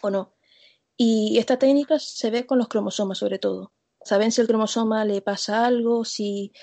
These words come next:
si se ha movido una parte del cromosoma a otro cromosoma, y se ha unido otro cromosoma, o se ha eliminado por completo,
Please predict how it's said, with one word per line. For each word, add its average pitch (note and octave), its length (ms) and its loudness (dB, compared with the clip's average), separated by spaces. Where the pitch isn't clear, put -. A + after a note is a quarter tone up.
si - 140 -2
se A#3 80 2
ha A#3 40 4
movido A3+ 440 4
una G#3+ 180 0
parte G#3+ 220 -6
del G#3 80 -4
cromosoma G3+ 580 -2
a F#3+ 40 -2
otro F#3+ 420 -2
cromosoma, A#3+ 720 2
y - 80 -14
se G3+ 100 -4
ha - 20 0
unido G3+ 180 -2
otro G3 180 -6
cromosoma, A#3 600 -2
o G3+ 140 0
se G#3+ 200 2
ha G3+ 260 4
eliminado G3+ 380 2
por G3 120 -2
completo, A#3+ 720 -2